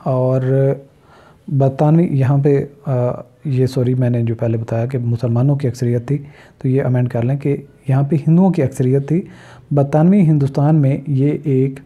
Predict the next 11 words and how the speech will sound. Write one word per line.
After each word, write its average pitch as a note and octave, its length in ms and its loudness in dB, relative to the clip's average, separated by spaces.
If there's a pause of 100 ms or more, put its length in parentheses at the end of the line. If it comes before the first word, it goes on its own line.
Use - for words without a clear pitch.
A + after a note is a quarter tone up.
(380)
अलग D3 240 2
रियासत D3+ 480 0
थी E3 100 2
और C#3 340 0
इसका C#3+ 260 -2
रकबा B2 400 -2 (520)
छियासी F#3+ 300 0
हज़ार C#3 340 4
मुरबा C3 340 2
मील B2 260 2
था। A2+ 220 -4